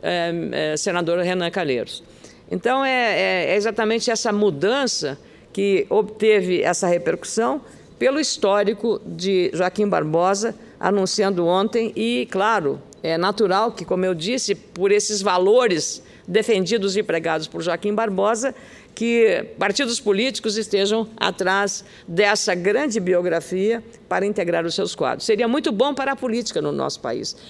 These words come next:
Candidato ao Senado, candidato a um governo de Estado, candidato à presidência da República, à vice-presidência da República, a deputado federal, o que ele desejasse, porque isso,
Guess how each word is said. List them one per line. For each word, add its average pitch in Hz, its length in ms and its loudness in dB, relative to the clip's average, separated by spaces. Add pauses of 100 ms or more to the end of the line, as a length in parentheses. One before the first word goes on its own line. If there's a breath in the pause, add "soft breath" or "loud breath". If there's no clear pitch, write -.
(100)
Candidato 175 560 -2
ao 156 80 0
Senado, 160 720 -2
candidato 170 540 -4
a - 20 -2
um 170 80 -4
governo 160 320 -2
de - 80 -8
Estado, 175 560 -2
candidato 185 420 -2
à 196 60 -2
presidência 180 500 -2
da 156 120 0
República, 180 680 -2 (200 loud breath)
à 180 100 2
vice-presidência 190 720 -2
da 151 120 -2
República, 196 600 -2
a - 20 0
deputado 196 360 -2
federal, 214 280 -2 (160 loud breath)
o 208 100 -6
que 233 220 -4
ele 220 180 2
desejasse, 156 720 -2
porque 196 260 -4
isso, 220 320 -2